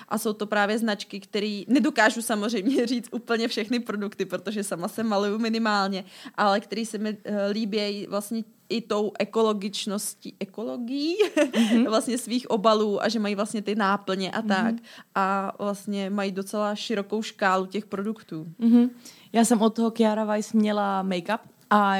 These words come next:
Speaker 2: byla jsem k tomu právě, to byl můj první přírodní make-up vlastně, si myslím. A byla jsem k tomu taková skeptická a byla jsem z toho strašně nadšená. Že ta pleť z toho byla i taková jako, jako taková, jak to říct, že nebyla vysušená
Speaker 1: Mhm.
Speaker 2: a připadala jsem si taková šťavnatá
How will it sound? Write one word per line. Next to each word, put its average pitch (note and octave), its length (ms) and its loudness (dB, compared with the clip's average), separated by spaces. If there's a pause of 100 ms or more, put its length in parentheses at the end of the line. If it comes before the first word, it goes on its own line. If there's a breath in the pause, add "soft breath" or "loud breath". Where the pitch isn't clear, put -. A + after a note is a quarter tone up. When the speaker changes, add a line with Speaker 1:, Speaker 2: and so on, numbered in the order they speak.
(100)
Speaker 2:
byla G3+ 240 4
jsem G#3+ 140 2
k - 20 -8
tomu G#3 160 2
právě, G3+ 380 0
to G3 120 -4
byl G#3+ 120 4
můj G3+ 180 6
první G3 360 -2
přírodní F#3+ 400 4
make-up E3+ 300 2
vlastně, D3+ 340 -6
si D3 120 -10
myslím. C3 460 -4 (400 loud breath)
A F#3+ 100 6
byla F#3 160 0
jsem G#3+ 160 0
k - 40 -8
tomu F#3 120 -6
taková F#3 280 0
skeptická F#3 600 0
a F3+ 100 2
byla F3 120 -2
jsem E3+ 140 -4
z - 60 -10
toho F3 120 2
strašně D#3+ 260 0
nadšená. D#3 480 2 (380 loud breath)
Že - 80 -12
ta G3+ 100 4
pleť G3 200 -2
z - 60 -14
toho G#3 160 4
byla F3+ 160 -2
i F#3 100 -4
taková F3+ 400 2
jako, D#3+ 460 2 (560)
jako F#3+ 180 0
taková, F#3+ 480 2
jak G3+ 160 -6
to A3 100 2
říct, F#3 120 2
že G3+ 80 8
nebyla F3 220 6
vysušená G#3 760 2
Speaker 1:
Mhm. G3+ 80 0
Speaker 2:
a - 20 2
připadala F3 420 -2
jsem G3 140 2
si F#3+ 60 -8
taková F3 240 2
šťavnatá F#3 680 0